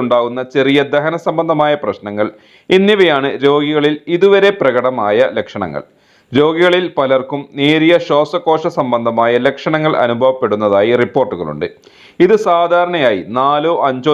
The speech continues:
ദിവസത്തിനുള്ളിൽ മെച്ചപ്പെടുമെന്നാണ് ചെസ്റ്റ് മെഡിസിൻ സീനിയർ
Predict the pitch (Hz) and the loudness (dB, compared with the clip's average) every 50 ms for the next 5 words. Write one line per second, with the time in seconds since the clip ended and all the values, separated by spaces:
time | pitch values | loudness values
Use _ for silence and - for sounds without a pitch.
0 | 143 127 120 117 117 - 143 117 - 120 113 107 104 117 135 85 113 135 139 139 | 2 2 0 0 0 -2 -4 -4 -2 0 0 0 0 -2 -2 -2 0 -2 0 0
1 | - 175 175 - 143 127 120 113 107 104 101 98 101 104 120 139 143 - - - | -2 -2 -2 -2 -2 -2 -2 -2 -2 -2 0 -2 0 0 -2 -4 -6 -8 -16 -20
2 | - - _ _ - 185 170 170 170 - - 208 202 185 170 151 151 - - 156 | -20 -20 _ _ 2 2 2 2 0 -2 -2 0 2 2 0 0 0 0 0 0
3 | 160 160 151 - 147 131 127 117 120 123 | 0 -2 -2 0 2 2 2 2 0 0